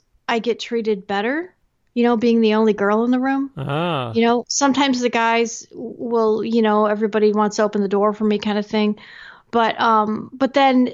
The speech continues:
Speaker 1: that works the other way too, where I've dealt with some sexism and, um, you know, so I, I don't know. I just have kind of learned to live with it. And, uh, you know, it's, I mean, it's good and bad,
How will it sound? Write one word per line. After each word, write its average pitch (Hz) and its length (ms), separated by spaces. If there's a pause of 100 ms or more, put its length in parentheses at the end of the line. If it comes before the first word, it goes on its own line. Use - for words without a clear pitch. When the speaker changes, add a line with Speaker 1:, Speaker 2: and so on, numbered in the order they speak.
Speaker 1:
that 233 180
works 233 220
the 254 80
other 240 180
way 214 160
too, 233 480
where 208 180
I've 202 160
dealt 208 220
with 208 100
some 208 140
sexism 202 800 (540)
and, 202 240
um, 190 440 (600)
you - 400
know, 294 180
so 311 540 (680)
I, 254 220
I - 20
don't 302 140
know. 277 160
I 233 160
just 247 260
have 226 140
kind 247 240
of 226 200
learned 240 420
to 254 120
live 240 220
with 254 200
it. 214 380
And, 220 240
uh, 202 460 (500)
you 285 180
know, 285 160
it's, - 400 (720)
I 480 40
mean, 587 200 (100)
it's 622 100
good 554 240
and 302 80
bad, 254 400